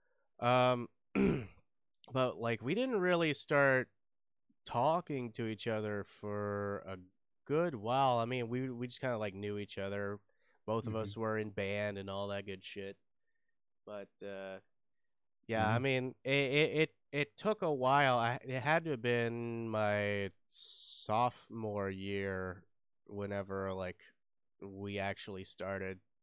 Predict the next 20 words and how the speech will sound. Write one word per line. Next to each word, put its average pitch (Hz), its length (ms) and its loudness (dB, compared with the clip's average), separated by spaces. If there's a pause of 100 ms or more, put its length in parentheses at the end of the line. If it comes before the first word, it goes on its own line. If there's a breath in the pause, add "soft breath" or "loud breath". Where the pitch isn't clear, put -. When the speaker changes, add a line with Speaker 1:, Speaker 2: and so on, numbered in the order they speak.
(420)
Speaker 1:
talking 95 440 -6
and 95 200 -10
started 98 440 -6
just, 95 220 -10
like, 98 220 -8
hanging 98 320 -6
out 95 200 -6
and 95 100 -12
all 98 140 -8
that 95 180 -8
good 95 180 -10
shit. 92 300 -12 (420)
Speaker 2:
Yeah. 151 340 6 (800)
It's 117 200 -4
really 160 220 0
weird 123 460 2
because, 98 440 0
like, 92 320 0 (480)
whenever 117 580 2
I, 104 560 6